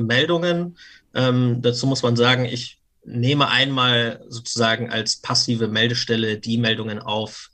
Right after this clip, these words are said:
die mir gesendet werden. Und ich habe auch den Part Recherche. Ich recherchiere dann auch aktiv, äh, nach antisemitischen Vorfällen in der Stadt. Ähm, dazu gehört dann auch zum Beispiel der Besuch von Veranstaltungen, die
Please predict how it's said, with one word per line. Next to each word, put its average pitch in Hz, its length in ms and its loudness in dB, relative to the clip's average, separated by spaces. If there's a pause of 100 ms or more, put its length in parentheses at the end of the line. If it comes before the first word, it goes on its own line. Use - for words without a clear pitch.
(160)
die 107 160 -4
mir 104 160 0
gesendet 117 500 0
werden. 127 380 2
Und 120 300 -2
ich - 120 -6
habe 113 220 0
auch - 300 -6 (120)
den 113 140 -4
Part 110 300 -2
Recherche. - 580 0 (400)
Ich - 140 -10
recherchiere 117 440 0
dann 107 160 2
auch 113 200 -6
aktiv, - 640 -4
äh, 123 240 4
nach 123 240 2
antisemitischen 120 640 -4
Vorfällen 117 500 -2
in 113 80 -4
der 110 120 -2
Stadt. - 340 -6 (460)
Ähm, 107 300 0
dazu 110 300 -2
gehört 117 320 4
dann 107 100 0
auch 110 400 -4
zum 113 220 -2
Beispiel 110 760 0
der 110 220 -2
Besuch 117 480 -2
von 117 420 0
Veranstaltungen, 120 1040 -2
die 113 420 -8